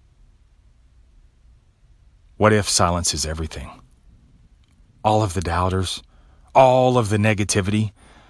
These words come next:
What if gives you the courage to face down your darkest days and the strength to get back up?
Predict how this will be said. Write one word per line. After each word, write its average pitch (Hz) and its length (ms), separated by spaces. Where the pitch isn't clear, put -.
What 143 160
if 156 180
gives 120 300
you 127 80
the 113 100
courage 143 560
to 120 100
face 147 340
down 135 240
your 107 120
darkest 120 520
days 101 500
and 98 100
the 90 60
strength - 380
to 90 60
get 80 140
back 80 280
up? 82 180